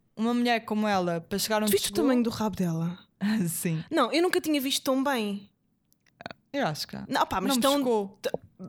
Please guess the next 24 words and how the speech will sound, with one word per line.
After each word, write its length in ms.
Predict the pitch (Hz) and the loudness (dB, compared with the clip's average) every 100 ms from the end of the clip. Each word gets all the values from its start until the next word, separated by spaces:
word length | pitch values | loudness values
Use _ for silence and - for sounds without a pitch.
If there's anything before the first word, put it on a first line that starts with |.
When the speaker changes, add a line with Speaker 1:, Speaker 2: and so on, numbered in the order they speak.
| - | -6
Speaker 2:
ah, 180 | 262 277 | -4 -2
pá, 220 | 208 175 | -2 0
mas 160 | 240 277 | 0 0
eu, 120 | 294 | -2
aquilo 320 | 220 214 202 | -2 -2 0
é... 180 | 226 247 | 0 0
é 140 | 247 247 | -2 0
gigantesco. 880 | 220 208 202 254 254 - - 202 - _ _ _ _ _ _ _ _ _ - | 0 0 0 0 -2 -4 -4 -6 -6 _ _ _ _ _ _ _ _ _ -4
Eu 100 | 302 | 0
já 140 | 302 285 | 2 2
tinha 220 | 349 392 | 2 2
vi-, 240 | 254 277 - | 0 -2 -4
pá, 160 | 226 - | -4 -4
tipo, 200 | 226 - | -4 0
já 140 | 233 | 0
todos 200 | 330 349 | 2 2
sabemos 320 | 320 269 302 - | 2 2 0 0
se 100 | 262 | 0
é 60 | |
um 180 | 233 226 | 2 0
dado 200 | 226 220 | 0 0
adquirido, 360 | 214 208 175 202 | -2 -2 0 0
mas 120 | |
de 100 | 226 | -2